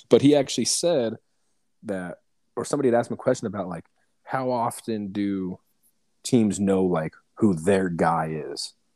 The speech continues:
like, going into a head coaching search, like, and do they pretty much just do the other interviews to follow the rules?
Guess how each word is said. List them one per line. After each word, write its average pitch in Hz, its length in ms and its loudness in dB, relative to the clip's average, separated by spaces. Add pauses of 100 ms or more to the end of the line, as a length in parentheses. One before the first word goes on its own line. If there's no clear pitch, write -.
like, 82 180 -4
going 87 280 2
into 85 160 -2
a 80 40 -2
head 82 180 -4
coaching 78 340 -6
search, - 320 -6
like, - 200 -8 (480)
and 82 360 2 (380)
do 117 80 6
they 104 120 8
pretty 117 200 6
much 104 160 6
just 92 260 -2
do 107 380 6
the 92 280 2 (120)
other 107 260 4
interviews 95 840 -2 (2000)
to 95 380 2
follow 107 340 2
the 90 140 -6
rules? 87 540 -6